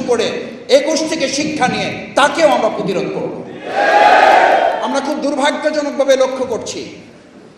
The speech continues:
শিক্ষা প্রতিষ্ঠানগুলোকে পরিকল্পিতভাবে অস্থিতিশীল করে,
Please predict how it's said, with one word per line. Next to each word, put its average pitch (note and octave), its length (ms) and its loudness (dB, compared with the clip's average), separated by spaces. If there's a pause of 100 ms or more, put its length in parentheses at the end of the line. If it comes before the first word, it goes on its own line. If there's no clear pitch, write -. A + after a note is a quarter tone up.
(220)
শিক্ষা A3 320 -10
প্রতিষ্ঠানগুলোকে G3+ 920 -6 (140)
পরিকল্পিতভাবে G#3 880 -8 (580)
অস্থিতিশীল C4+ 720 -6 (100)
করে, C#3+ 180 -10